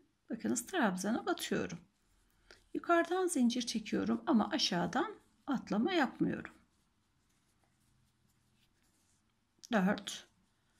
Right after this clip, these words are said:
ve beş. Beş tane trabzanımı üçüncü kez ördüm. Şöyle görelim. Modelimizdeki üç tane,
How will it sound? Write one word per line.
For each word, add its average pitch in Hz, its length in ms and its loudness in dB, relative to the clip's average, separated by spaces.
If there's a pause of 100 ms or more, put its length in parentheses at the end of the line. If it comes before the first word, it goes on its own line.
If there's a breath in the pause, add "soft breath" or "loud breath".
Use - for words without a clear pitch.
(400)
ve 330 200 0
beş. - 460 -2 (1400 soft breath)
Beş 440 220 2
tane 208 340 2
trabzanımı 190 840 0
üçüncü 226 420 0
kez 269 360 -2
ördüm. 185 380 0
Şöyle 254 340 0
görelim. 180 460 0 (1300 loud breath)
Modelimizdeki 269 680 4
üç - 300 -2
tane, 214 520 2